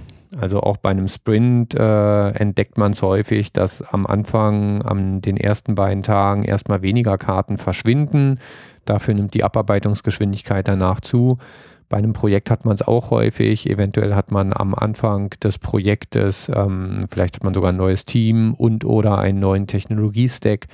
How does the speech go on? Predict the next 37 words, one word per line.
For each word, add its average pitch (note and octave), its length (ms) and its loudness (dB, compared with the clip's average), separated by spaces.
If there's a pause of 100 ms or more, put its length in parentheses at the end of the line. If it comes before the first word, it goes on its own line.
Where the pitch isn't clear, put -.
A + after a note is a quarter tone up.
(420)
Dann G#2+ 140 0
ist A2+ 120 -2
natürlich G#2 260 0
die A2 100 -2
Geschwindigkeit G#2+ 560 0
am G#2 100 -4
Anfang G2+ 400 -2 (100)
nicht A#2 340 0
so C3 240 2
hoch. C3 340 2 (540)
Wenn G#2 120 0
ich G#2 120 0
schon G#2 140 0
ein G2+ 80 0
eingespieltes G#2 680 -2
Team C3+ 460 0 (840)
auf G#2+ 220 0
einem G#2 180 0
eingespielten G#2 540 0
Technologiestack G2+ 800 -2
habe, G2 240 2
dann F2+ 120 0
kann F#2 160 -2
ich F#2 160 -4
da F#2 120 2
auch - 180 -2
von - 180 -4
Anfang F2+ 280 -4
an G#2 180 -2
mit A2 160 -2
einer G#2+ 80 4
linearen G2 480 0
Geschwindigkeit G2 720 -2
in G2 60 -4
der F#2+ 140 2
Regel G2 280 0
rechnen. G2+ 460 0